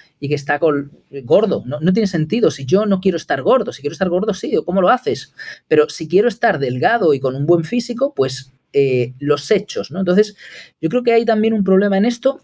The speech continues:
y es que s-, siempre los va a haber, siempre los ha habido, ¿no? Personas que se las dan y personas que demuestran. Eh, hacer un buen marketing, poner cositas muy bonitas en redes sociales, eso lo puede hacer mucha gente. Pero entregar resultados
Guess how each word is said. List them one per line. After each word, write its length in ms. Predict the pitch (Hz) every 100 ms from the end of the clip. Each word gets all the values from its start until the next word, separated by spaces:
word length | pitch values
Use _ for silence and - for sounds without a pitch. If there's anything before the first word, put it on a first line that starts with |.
| _
y 80 | -
es 100 | 175
que 100 | 175
s-, 180 | 202 -
siempre 300 | - 214 202
los 160 | 175 151
va 60 |
a 20 | 147
haber, 180 | 170
siempre 260 | 190 180 160
los 140 | 143
ha 40 | 147
habido, 200 | 127 123
¿no? 140 | 196
Personas 420 | 147 143 202 214
que 80 | -
se 140 | 180 151
las 180 | 139
dan 360 | 131 202 240 330 _
y 80 | 151
personas 480 | 147 139 185 202 -
que 140 | 165
demuestran. 640 | 131 147 160 - - 139 - _ - - - _
Eh, 140 | - 156
hacer 220 | 156 208
un 80 | 226
buen 180 | 220 196
marketing, 840 | 196 190 208 208 208 208 208 208
poner 420 | 208 151 165 170 180 -
cositas 380 | - 160 175 165
muy 120 | 160
bonitas 320 | 156 156 151 156
en 80 |
redes 180 | 143 143
sociales, 840 | 143 135 156 151 156 165 160 - _
eso 220 | 160 160 190
lo 100 | 156
puede 140 | 160
hacer 300 | 160 160 160 _
mucha 300 | 151 - 143
gente. 400 | - 113 - - _ _ - _ _ _ -
Pero 140 | 147
entregar 320 | 147 160 190
resultados 1000 | 233 233 233 190 226 220 240 - - -